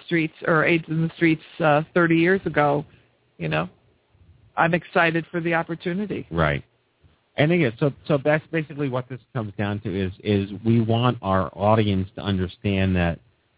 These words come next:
Speaker 2: you know, that, um, as an organization, we are inherently disenfranchised, inherently underserved,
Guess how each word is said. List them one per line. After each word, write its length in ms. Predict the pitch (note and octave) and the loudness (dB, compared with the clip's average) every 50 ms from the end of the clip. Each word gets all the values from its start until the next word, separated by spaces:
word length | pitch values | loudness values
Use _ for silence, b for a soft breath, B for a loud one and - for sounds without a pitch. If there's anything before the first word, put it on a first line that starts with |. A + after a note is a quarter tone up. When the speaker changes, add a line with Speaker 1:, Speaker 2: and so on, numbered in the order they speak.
| _ _ | _ _
Speaker 2:
you 80 | F#2 | 2
know, 260 | F#2 F2 E2 E2+ E2+ - - F2+ | 4 4 4 4 2 -2 -2 0
that, 300 | G2 G2+ F#2 F#2 - - | 2 4 4 2 2 2
um, 480 | G#2 F#2 F#2 F2+ F2+ F2+ F2+ F2 E2+ D#2+ - _ _ _ _ _ _ _ _ _ _ _ _ _ _ _ _ _ _ _ _ _ _ - _ - | 2 4 4 4 4 2 0 0 -2 -4 -8 _ _ _ _ _ _ _ _ _ _ _ _ _ _ _ _ _ _ _ _ _ _ -20 _ 0
as 140 | B2 B2+ A#2+ | 2 2 4
an 100 | B2+ B2 | 4 4
organization, 880 | B2+ B2+ B2+ A2 A#2 A2 G#2+ F#2+ F#2 G#2+ A2 A2+ A2 - - G2+ F#2 F2 - _ _ _ _ _ _ _ - | 4 2 2 2 0 -2 -2 -4 -4 -4 -4 -4 -6 -8 -8 -10 -10 -10 -12 _ _ _ _ _ _ _ -2
we 200 | B2 C#3+ D3+ C3+ | 0 2 2 2
are 240 | B2+ B2 B2 A#2 G#2+ | 2 0 0 -2 -2
inherently 720 | G2+ F#2+ F2 G2+ C3 B2+ B2 A#2 A2 G#2 F#2+ F2+ F2 F2 - _ F2+ F#2+ | -4 -8 -8 -8 -8 -6 -6 -8 -8 -10 -10 -10 -12 -14 -16 _ -12 -10
disenfranchised, 960 | G#2 F#2+ G2+ G#2 F2+ - _ F#2+ F2+ F2 F2 F2 - - F2+ E2+ E2+ E2+ - - | -10 -10 -8 -12 -14 -10 _ -6 -6 -6 -6 -6 -6 -4 -4 -4 -4 -6 -8 -10
inherently 520 | - F2+ F2 F#2 G#2+ A2+ G#2+ F#2+ G2 G2 E2+ | -12 -12 -4 -2 0 0 0 -2 -4 -6 -6
underserved, 800 | F2+ F#2 F2+ F#2 F2+ - - - - F2+ F2 E2+ E2 D#2+ D2+ | -8 -6 -6 -6 -8 -8 -8 -2 0 2 2 2 0 -2 -6